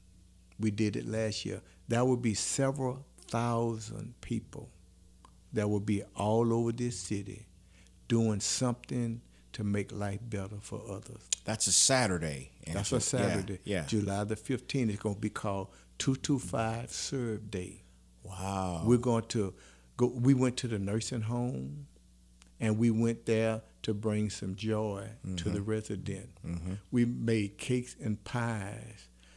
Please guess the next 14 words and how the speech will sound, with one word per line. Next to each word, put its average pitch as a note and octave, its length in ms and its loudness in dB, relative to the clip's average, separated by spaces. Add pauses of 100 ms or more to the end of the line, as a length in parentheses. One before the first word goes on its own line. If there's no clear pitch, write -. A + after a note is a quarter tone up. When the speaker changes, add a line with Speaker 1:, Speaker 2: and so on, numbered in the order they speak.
Speaker 1:
for - 220 2
the G#2 100 -2
firemen A#2+ 680 0
down G#2 160 0
Speaker 2:
Yeah. G2 120 4
Speaker 1:
the G#2+ 60 0
street. - 480 -2
Speaker 2:
Yeah. D2+ 320 -4
Speaker 1:
We B2 100 8
went B2 260 6
to B2+ 120 2
the A#2 100 0
police B2 540 0
station - 460 -4